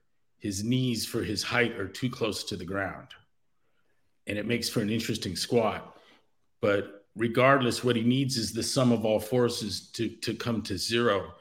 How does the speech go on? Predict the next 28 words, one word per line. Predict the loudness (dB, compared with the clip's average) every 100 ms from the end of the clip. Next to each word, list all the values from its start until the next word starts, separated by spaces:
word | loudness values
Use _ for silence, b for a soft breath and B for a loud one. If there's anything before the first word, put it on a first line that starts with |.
| b _ _
so | -8 -4 -2
that | 0 -2 -2
each, | -4 -4 -4 -6 -6 -14 _ _ _ _ -8
each | -4 -2 -2 -2 -6 -20 _ _
force | -6 6 8 8 6
is | -2
counteracted, | -4 0 2 4 4 4 2 -2 -4 -2
and | -4 -4
so | -2
that | 0
I | 0
don't | -2 0
have | 0 0
a, | -4 -8 -12 -10 -10 -16 _ _ _ _ _
a, | -12
a | -10 -12 _ -12
change | -4 2 4 6 4
in | 2 4
balance | 4 4 4 2 -2 -4 -6 -18 -20 _ _ _
as | -6 -4 0
I, | 2 2 2
as | 2 4
I |
lower | 2 4 6 4
my | 2
center | -2 0 0
of | -2 -2
mass. | -2 -2 -4 -4 -4 -6